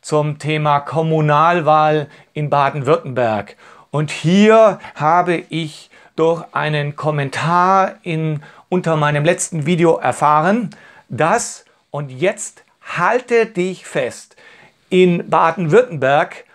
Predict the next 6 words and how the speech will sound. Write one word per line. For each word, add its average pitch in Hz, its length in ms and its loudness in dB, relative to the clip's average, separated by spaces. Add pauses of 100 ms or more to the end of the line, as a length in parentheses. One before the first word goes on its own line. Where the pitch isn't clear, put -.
(280)
jeder 226 560 -2
Briefwähler 180 1300 -2 (1500)
die 165 380 2 (400)
gültigen 240 680 2
Stimmzettel 202 1000 0 (260)
noch 165 380 -4